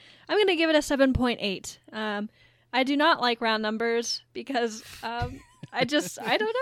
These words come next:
know. It feels weird to give it an eight, but, you know, seven point five is a little too low, so I'm gonna give it a seven point eight. I think I think I would rate it higher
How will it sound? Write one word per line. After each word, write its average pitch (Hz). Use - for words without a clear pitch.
know. 226
It 202
feels 339
weird 294
to 320
give 302
it 302
an 285
eight, 277
but, 247
you 240
know, 214
seven 262
point 254
five 247
is 240
a -
little 233
too -
low, 277
so 285
I'm 269
gonna 269
give 262
it 247
a 247
seven 240
point 233
eight. 233
I 285
think 311
I 269
think -
I 453
would 311
rate 254
it -
higher 226